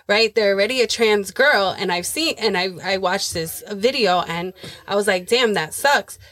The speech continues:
She was a, a trans girl. I, I was trying to look for the information again. I couldn't find it because I wanted to get, like, the names and stuff. She was, uh, playing volleyball with the girls this whole time. And now that, since this has become a bigger issue,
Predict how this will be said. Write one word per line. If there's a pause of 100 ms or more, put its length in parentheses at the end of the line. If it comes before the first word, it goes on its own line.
(180)
She
was
a, (160)
a (140)
trans
girl.
I,
I
was
trying
to
look
for
the
information
again.
I
couldn't
find
it
because
I (160)
wanted
to
get,
like,
the
names
and
stuff. (340)
She
was, (240)
uh,
playing
volleyball
with
the
girls
this
whole
time.
And
now
that,
since
this
has
become
a
bigger
issue,